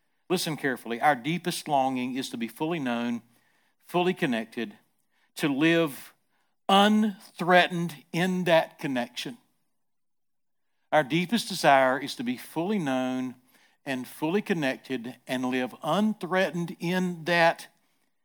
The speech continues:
connection, to live without the threat of me doing something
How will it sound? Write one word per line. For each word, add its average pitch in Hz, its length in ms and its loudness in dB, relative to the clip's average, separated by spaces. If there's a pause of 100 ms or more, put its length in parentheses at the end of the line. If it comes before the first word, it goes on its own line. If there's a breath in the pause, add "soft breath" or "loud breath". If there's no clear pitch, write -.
(220)
connection, 143 720 -4 (320 soft breath)
to 165 140 -4
live 185 560 2
without 170 920 4
the 151 160 0 (160)
threat 175 600 2
of 131 180 -4
me 165 320 2
doing 233 580 6
something 120 720 -2